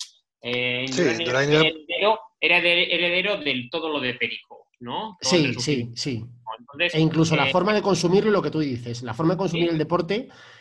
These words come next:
Speaker 3: era diferente totalmente. Tú hoy puedes ver cincuenta y nueve competiciones. Tengo ahora unos, unos colegas se han chinado con, con U F C,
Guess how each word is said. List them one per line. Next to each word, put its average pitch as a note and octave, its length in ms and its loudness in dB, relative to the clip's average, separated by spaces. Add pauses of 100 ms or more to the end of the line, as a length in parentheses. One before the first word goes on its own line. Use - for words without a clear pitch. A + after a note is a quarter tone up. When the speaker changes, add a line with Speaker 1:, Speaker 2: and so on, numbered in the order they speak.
(140)
Speaker 3:
era D#3 160 2
diferente D3+ 480 0
totalmente. A#2+ 420 -4
Tú D3+ 120 -4
hoy E3+ 400 4
puedes D#3 260 2
ver D#3+ 180 2
cincuenta C3+ 500 -4
y C3 40 -2
nueve E3 200 2
competiciones. E3 680 -2
Tengo D3 160 0
ahora F3 120 2
unos, E3+ 220 0
unos E3 320 0
colegas E3+ 260 0
se E3 80 -4
han D#3+ 80 2
chinado E3 280 0
con, B2+ 280 0 (380)
con C3+ 320 0
U E3+ 180 10
F D3+ 220 0
C, D#3+ 300 -2